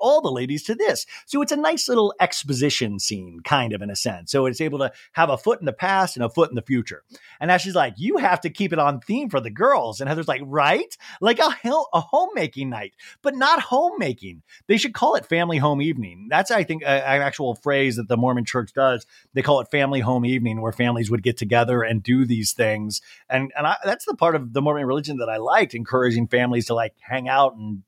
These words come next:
play games together. Ashley goes, "You have to tie it all together, Mom." "Yes." And Heather goes, "Since it's the month of April, and April sixth, eighteen thirty, that's the founding of the church, you know? That's a fact you should have memorized in young women." I love it, Heather. It's like, "Heather,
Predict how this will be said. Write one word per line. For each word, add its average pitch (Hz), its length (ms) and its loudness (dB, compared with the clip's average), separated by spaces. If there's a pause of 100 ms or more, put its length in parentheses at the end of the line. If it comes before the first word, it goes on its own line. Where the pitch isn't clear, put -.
play 135 160 2
games 143 380 -2
together. 98 400 -14 (360)
Ashley 165 320 0
goes, 139 240 2
"You 185 100 -2
have 240 260 -2
to 226 80 -10
tie 127 220 0
it 160 60 2
all 190 120 4
together, 247 360 0
Mom." 160 300 0
"Yes." 311 440 0 (220)
And 147 140 0
Heather 190 180 2
goes, 151 280 -2 (160)
"Since - 340 -4
it's 247 160 -2
the 196 100 4
month 175 220 2
of 147 160 -2
April, 120 420 -4 (200)
and 180 180 4
April 220 300 0
sixth, - 340 -2
eighteen 156 360 -2
thirty, 139 280 0
that's 143 220 2
the - 160 0
founding 147 380 0
of 135 100 -2
the 147 80 -4
church, - 420 -4
you 147 80 -2
know? 139 300 0 (200)
That's 240 280 2
a 392 80 -4
fact 139 340 -2
you 196 80 -4
should 180 160 -2
have 208 140 -4
memorized 147 440 0
in 240 140 4
young 143 240 2
women." 269 400 -2 (420)
I 139 120 0
love 311 200 0
it, 349 120 2
Heather. 185 200 0
It's 185 120 -4
like, 202 80 -2
"Heather, 262 340 0